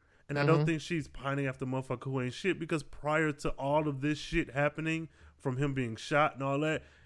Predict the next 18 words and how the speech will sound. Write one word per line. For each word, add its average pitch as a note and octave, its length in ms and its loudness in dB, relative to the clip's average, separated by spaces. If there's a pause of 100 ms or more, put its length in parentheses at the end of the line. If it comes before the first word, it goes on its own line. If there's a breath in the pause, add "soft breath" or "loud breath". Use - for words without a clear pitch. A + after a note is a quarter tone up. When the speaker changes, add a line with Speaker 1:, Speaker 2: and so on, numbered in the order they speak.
(100)
Speaker 1:
he G3 260 2
had E3+ 280 2
a D#3+ 140 4
mission. D3 640 0
They E3+ 160 6
were E3 200 2
going C#3+ 300 2
to C#3 140 -4
do D#3+ 240 4
things C#3+ 320 -2
together. C#3 240 -4
So D3 140 -4
I C3+ 100 0
don't D3 380 0
think D#3 200 -4
it's B2 280 -4 (1800)
unnatural C#3+ 720 4
or B2+ 220 2